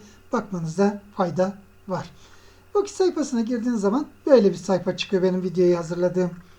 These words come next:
zaman da tabii ki zamanla güncellenecek ve buradaki içerikler değişebilecektir. Buraya girdiğinizde bakın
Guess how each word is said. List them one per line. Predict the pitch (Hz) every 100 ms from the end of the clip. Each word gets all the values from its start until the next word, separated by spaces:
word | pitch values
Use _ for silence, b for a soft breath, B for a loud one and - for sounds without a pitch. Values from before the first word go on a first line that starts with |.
| b b
zaman | - 190 165
da | 220
tabii | 247 180
ki | 175 208 233 B B B
zamanla | 226 220 170 156 226 240
güncellenecek | 185 170 180 165 165 160 220 226
ve | 190 170
buradaki | 196 170 165 202
içerikler | - 180 160 214 233 B B -
değişebilecektir. | 208 185 - 220 185 165 175 170 - - - b b b b b -
Buraya | 381 339
girdiğinizde | 302 320 254 220 180 208 262
bakın | 262 - 214